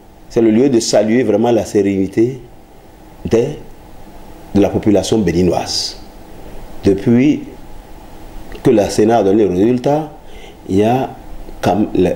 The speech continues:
la population continue de vaquer à ses activités comme cela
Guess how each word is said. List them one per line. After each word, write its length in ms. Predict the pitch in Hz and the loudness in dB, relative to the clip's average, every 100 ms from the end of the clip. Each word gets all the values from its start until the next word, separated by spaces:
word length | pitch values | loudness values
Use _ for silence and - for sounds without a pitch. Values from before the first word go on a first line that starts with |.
| - | 0
la 140 | 76 | 0
population 580 | - 104 104 101 - 123 | 0 0 2 0 0 0
continue 460 | 123 107 - 104 107 | 0 -2 0 0 0
de 100 | 87 | 0
vaquer 400 | - 226 - 131 | 0 -2 0 -2
à 120 | - | -2
ses 220 | 107 92 | -2 0
activités 460 | 87 - 80 - 95 | -2 -4 -4 -2 -2
comme 280 | 98 95 101 - - - - - | 0 -4 -4 -14 -18 -18 -16 -10
cela 340 | - 98 95 | -2 0 0